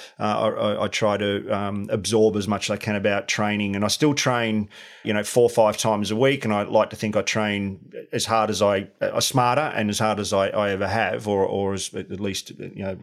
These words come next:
eighty percent there, I guess, with getting older. But two things that I was always interested in, I've always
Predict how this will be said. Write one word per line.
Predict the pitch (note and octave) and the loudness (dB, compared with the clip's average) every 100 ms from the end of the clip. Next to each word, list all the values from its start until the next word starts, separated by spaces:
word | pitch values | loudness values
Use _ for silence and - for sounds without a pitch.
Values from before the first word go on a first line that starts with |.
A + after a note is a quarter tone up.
| - | -4
eighty | A#2 A2+ | -2 0
percent | G#2+ G2 G2 - | -2 -2 -2 -2
there, | G#2 G2 | 0 2
I | F#2+ | 2
guess, | G2 B2 - - | 0 -2 -4 -6
with | A2 - | -6 -6
getting | G2+ G2 G2 | -4 -4 0
older. | G2 G#2 B2 - - - - - - | 0 2 0 -4 -16 -16 -16 -18 0
But | C#3 C#3+ | 0 0
two | - G3+ | 2 2
things | G3 E3+ C#3 C3 - | 4 4 4 2 2
that | B2+ | 4
I | B2 | 4
was | A#2+ B2 | 4 6
always | D#3+ D3+ A#2+ A2 | 6 6 4 0
interested | G#2+ A2+ - G#2+ | 0 -2 -2 0
in, | A2 A2 A2 | 0 2 0
I've | - G#2+ | 2 4
always | C3+ C#3 B2+ - | 6 6 4 0